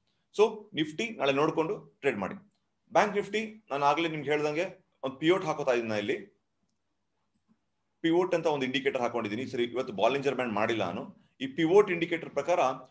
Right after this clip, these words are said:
ನೋಡಿ, ಇವತ್ತು ಒಂದು ಒಳ್ಳೆ ದೊಡ್ಡ ಗ್ಯಾಪ್ ಡೌನ್ ಓಪನ್ ಆಯ್ತು. ನಾ ಇದನ್ನ ಟ್ರೇಡ್ ಮಾಡಲ್ಲ, ಯಾಕಂದ್ರೆ ಇದು ನನ್ನ risk to reward ರೇಷಿಯೋಗೆ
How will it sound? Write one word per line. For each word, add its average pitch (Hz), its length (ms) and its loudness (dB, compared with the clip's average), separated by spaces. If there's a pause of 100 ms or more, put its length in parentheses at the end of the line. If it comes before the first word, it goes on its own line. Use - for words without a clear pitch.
(140)
ನೋಡಿ, 127 160 0
ಇವತ್ತು 131 380 -4
ಒಂದು 113 160 -4
ಒಳ್ಳೆ 156 300 2
ದೊಡ್ಡ 117 280 -2
ಗ್ಯಾಪ್ 117 340 2
ಡೌನ್ 135 180 0
ಓಪನ್ 104 180 -4
ಆಯ್ತು. 101 480 -6 (160)
ನಾ 117 140 -4
ಇದನ್ನ 143 260 -4
ಟ್ರೇಡ್ 139 340 2
ಮಾಡಲ್ಲ, 110 380 2 (460)
ಯಾಕಂದ್ರೆ 127 260 0
ಇದು 123 80 -4
ನನ್ನ 117 120 -2
risk 113 220 -6
to 160 100 -2
reward 127 300 2
ರೇಷಿಯೋಗೆ 123 360 -4